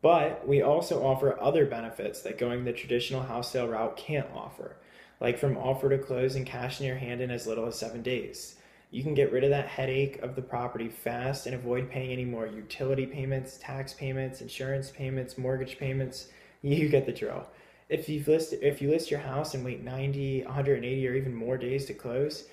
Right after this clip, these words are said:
you have to figure in all the costs of holding the property during the time that you have the property listed and are waiting for the property to close. Don't worry about fixing anything up or cleaning your house again and again for buyer after buyer. Uh,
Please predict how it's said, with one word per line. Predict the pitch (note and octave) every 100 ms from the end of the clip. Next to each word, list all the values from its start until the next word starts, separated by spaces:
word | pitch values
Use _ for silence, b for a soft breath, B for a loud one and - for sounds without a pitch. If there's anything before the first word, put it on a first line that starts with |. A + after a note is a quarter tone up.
| B B -
you | E3
have | E3
to |
figure | - D#3 D#3 C3+
in |
all | B2 C3 C3+
the | C#3
costs | C3+ C3 C3+
of | C3
holding | C#3 D3
the | C3+
property | B2 A#2+ A#2 A#2+
during | A2+ A#2+ B2+ C3+
the |
time | B2+ C3 B2+
that | A#2
you | A2
have | B2+ A2+
the | B2
property | C3 A#2+ - A2
listed | A2+ E3+ - A#2+ B2 - B B
and | - C3+
are | B2+
waiting | C3 C3
for | C3+
the | B2
property | B2+ A#2+ - G#2+
to | G#2
close. | G#3 - - - - - _ _ _ _ _ _ _ _ _ B B B B B B
Don't | E3+ E3+
worry | E3+ F3+
about | F3+ E3 -
fixing | F3 E3+
anything | D3+ D3+ E3 D#3
up | D3
or | D#3
cleaning | - D3 D#3
your | D#3+
house | D#3 C3+ C3
again | C3 A#2 A#2 C#3 C3+
and | A#2+ B2+
again | B2 A#2 A#2
for | A#2+ A2+
buyer | G2+ A2 A2
after | A2 A2+ -
buyer. | A2+ C3 A#2+ G#2 C3+ - -
Uh, | C3 A#2